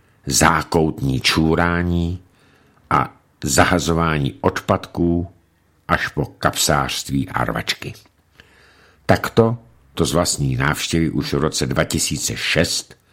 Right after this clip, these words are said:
popsal levicový reportér levicového časopisu New Statesman, vždy jinak fandící laboristické vládě, která tuto technologii zavedla.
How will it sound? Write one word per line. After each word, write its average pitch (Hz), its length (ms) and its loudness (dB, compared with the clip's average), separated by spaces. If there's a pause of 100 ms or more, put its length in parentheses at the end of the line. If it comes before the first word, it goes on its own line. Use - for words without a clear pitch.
(580)
popsal 69 540 0
levicový 78 600 0
reportér 85 720 0
levicového 82 720 0
časopisu 80 800 -2
New 113 360 2
Statesman, 90 760 0 (920)
vždy 73 240 0
jinak 107 380 2
fandící 90 560 2
laboristické 76 840 0
vládě, 65 600 0 (540)
která 73 240 2
tuto 71 300 -2
technologii 85 920 2
zavedla. 57 540 -4